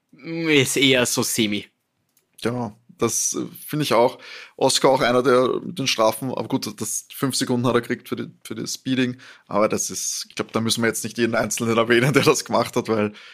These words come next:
Speaker 2: es scheint wirklich was mit der Messung gewesen zu sein, die etwas so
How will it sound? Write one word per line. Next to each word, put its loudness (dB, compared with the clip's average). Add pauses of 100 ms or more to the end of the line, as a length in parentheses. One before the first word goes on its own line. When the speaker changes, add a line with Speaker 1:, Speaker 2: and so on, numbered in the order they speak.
(120)
Speaker 2:
es 0
scheint 4
wirklich 0
was 0
mit -12
der -2
Messung -4
gewesen -4
zu -6
sein, -4
die -6
etwas -6
so -4